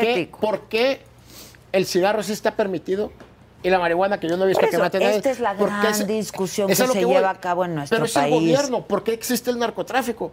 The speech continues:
Speaker 2: Por el gobierno también, si no, no existiera.
Speaker 1: No, pero a ver, si se legaliza la marihuana,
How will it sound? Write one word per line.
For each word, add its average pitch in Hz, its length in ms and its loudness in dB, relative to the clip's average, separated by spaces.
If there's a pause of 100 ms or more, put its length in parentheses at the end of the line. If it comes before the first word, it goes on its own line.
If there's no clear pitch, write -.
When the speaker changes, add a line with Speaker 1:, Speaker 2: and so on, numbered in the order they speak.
(100)
Speaker 2:
Por 220 180 -6
el 208 80 0
gobierno 240 540 -2
también, 214 500 -6
si 185 100 -8
no, 220 100 0
no 240 80 -2
existiera. 226 680 -6 (760)
Speaker 1:
No, 135 280 -2
pero 131 160 0
a 147 60 2
ver, 156 240 -4 (260)
si 202 200 -4
se 220 180 -2
legaliza 214 640 -2
la 165 220 -2
marihuana, 147 680 -2